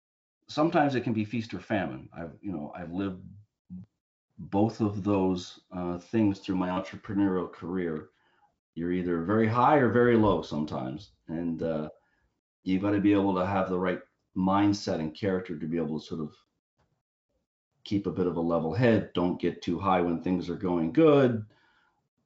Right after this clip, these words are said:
Don't sink too low when you're struggling. You gotta sort of just plow ahead, which then leads me into the next part, which is perseverance.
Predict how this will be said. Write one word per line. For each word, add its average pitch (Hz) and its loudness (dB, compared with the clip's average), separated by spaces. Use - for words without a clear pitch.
Don't 87 -4
sink - -6
too 90 -6
low 107 6
when 92 2
you're 87 -2
struggling. 101 2
You 95 -6
gotta 95 -4
sort 92 -6
of 82 -8
just 85 -14
plow 87 -2
ahead, 82 -6
which 104 -6
then 160 8
leads 131 4
me 117 6
into 104 2
the 92 -4
next 113 -2
part, 92 -4
which 87 -8
is 85 -6
perseverance. 143 -2